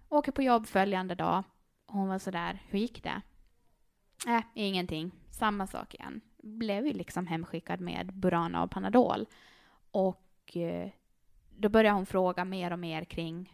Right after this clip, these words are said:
hur jag upplevde saker och ting. Och vad det var som var problemet, om det kom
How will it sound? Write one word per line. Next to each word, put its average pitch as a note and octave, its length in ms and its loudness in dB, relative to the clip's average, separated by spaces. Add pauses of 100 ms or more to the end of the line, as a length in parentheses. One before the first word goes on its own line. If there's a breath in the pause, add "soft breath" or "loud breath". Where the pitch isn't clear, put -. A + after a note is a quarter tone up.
(120)
hur E3+ 160 6
jag D#3+ 180 2
upplevde A#3 440 2
saker G#3+ 340 4
och G#3 80 2
ting. G#3+ 460 -4 (400 soft breath)
Och - 640 -6
vad G3 400 4
det G#3 60 4
var G3+ 180 4
som G#3 180 -6
var G3 120 2
problemet, G3 520 0
om F3+ 180 -2
det E3+ 60 -8
kom E3+ 340 -4